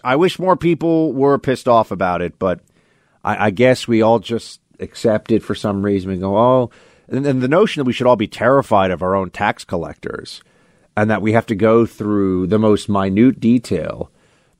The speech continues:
I just spoke to somebody who told me that he had an audit based on the, an audit on the sale of a property that demanded documents from the early nineteen eighties. Yeah. Yeah.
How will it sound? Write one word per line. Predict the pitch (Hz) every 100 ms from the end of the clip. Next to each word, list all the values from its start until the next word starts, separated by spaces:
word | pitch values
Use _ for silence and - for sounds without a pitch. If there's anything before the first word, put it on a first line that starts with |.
| _ -
I | 123
just | 147 -
spoke | 131 117
to | 113
somebody | - 110 104 104 98 95 87 -
who | 107 107 98 95
told | - 120 107
me | 107 101
that | 92 87
he | 92 117
had | 107 101 95 90 - _ _ _ _ _ _ -
an | 113 -
audit | 120 135 143 - -
based | 90 120 127 - 123
on | 107 104
the, | - 107 101 120 120
an | 123 127
audit | 131 160 175
on | 135
the | 110
sale | - - 143 147 147
of | 120
a | 110
property | - 127 127 110 85 82 82 _ _ _ -
that | 117 113 - 92
demanded | 127 123 127 131 113 87
documents | 127 127 - 117 107
from | - 110
the | 101
early | 120 123 113
nineteen | 107 113 - - 110
eighties. | 101 98 85 - - _ _ _ _ _ _ _ _ _
Yeah. | 98 110 104 - _ _ _ _ _
Yeah. | 101 95